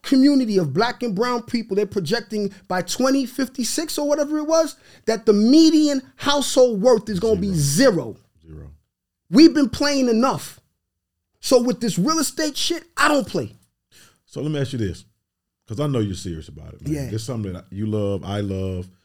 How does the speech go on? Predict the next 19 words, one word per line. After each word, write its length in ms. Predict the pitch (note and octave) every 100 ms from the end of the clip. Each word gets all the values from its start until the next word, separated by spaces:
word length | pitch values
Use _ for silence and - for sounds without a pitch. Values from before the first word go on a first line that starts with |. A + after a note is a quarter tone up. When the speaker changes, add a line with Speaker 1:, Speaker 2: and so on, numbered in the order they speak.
| _ _
Speaker 2:
This 80 | G2+
is 40 |
what 120 | G#2+ F#2+
we 80 | F#2
do 180 | G2+
every 200 | G2 E2+
single 240 | - F2+ F2
day. 260 | F#2 F2 F#2+
Speaker 1:
Yeah. 220 | C#3+ B2 G#2+ _ _ -
Speaker 2:
I'm 200 | A#2 A2+
new. 180 | F#2+ - _ -
Speaker 1:
Yes. 420 | D#3 B2 - - _ _ _
Speaker 2:
Right? 240 | F#2 F#2 -
Speaker 1:
Yes. 140 | G2+ G2+
Speaker 2:
And 100 | G#2
I'm 160 | G2 G#2
at 80 | G2+
work. 380 | F#2+ G2 F2 -
Speaker 1:
Yes. 360 | D3+ C3+ -